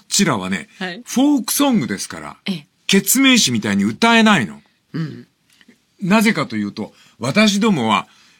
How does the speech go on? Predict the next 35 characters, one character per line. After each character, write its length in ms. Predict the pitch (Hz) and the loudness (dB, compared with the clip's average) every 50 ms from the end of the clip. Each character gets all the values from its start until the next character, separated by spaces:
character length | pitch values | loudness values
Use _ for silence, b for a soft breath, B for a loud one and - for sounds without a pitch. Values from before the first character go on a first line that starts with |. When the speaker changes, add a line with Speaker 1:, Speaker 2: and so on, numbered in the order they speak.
| b b - | b b -4
Speaker 1:
お 120 | 147 139 | -2 0
客 260 | - 214 220 214 220 | 2 2 0 0 0
さ 140 | - 226 214 | 0 2 2
ん 80 | 202 190 | 4 2
に 100 | 190 - - _ | 2 0 -4 _
名 300 | - 147 196 226 254 262 | 0 2 4 4 4 4
詞 240 | 220 - - 240 247 | 4 2 2 2 2
を 120 | 233 214 | 0 0
き 120 | - - - | -2 -4 -2
ち 320 | - - 277 269 247 240 240 | 0 -2 -2 -2 -2 -6 -4
ん 80 | 220 | -2
と 120 | 226 220 - | -2 0 0
伝 300 | - - - 196 208 202 | -2 0 2 2 2 4
え 80 | 196 | 2
る 100 | 180 165 | 2 0
ん 60 | 117 | -4
で 100 | 87 76 | -6 -8
す 120 | - - - | -12 -16 -20
よ。 80 | _ - | _ -12
Speaker 2:
は 320 | 175 196 202 202 202 190 | -8 -6 -6 -6 -6 -6
い。 220 | 160 - - - _ _ _ _ _ _ _ _ - | -8 -12 -14 -20 _ _ _ _ _ _ _ _ -8
Speaker 1:
だ 120 | 151 175 | -6 -4
か 100 | 160 156 | -2 0
ら、 160 | 139 120 b b b b b b b | -2 -2 b b b b b b b
名 320 | - 135 185 226 262 269 262 | 0 2 4 4 4 4 4
詞 180 | 214 - 240 | 2 0 2
は 120 | 240 226 202 | 2 0 0
立 220 | - - - - | 0 -2 -4 0
て 140 | - 269 277 | 0 0 2
る 120 | 247 175 | 2 0
ん 80 | 117 82 | -2 -4
で 100 | - - | -10 -16
す。 140 | - - _ _ _ - | -20 -20 _ _ _ -20
Speaker 2:
う 40 | 147 | -20
ん。 240 | 147 139 131 127 | -20 -20 -20 -20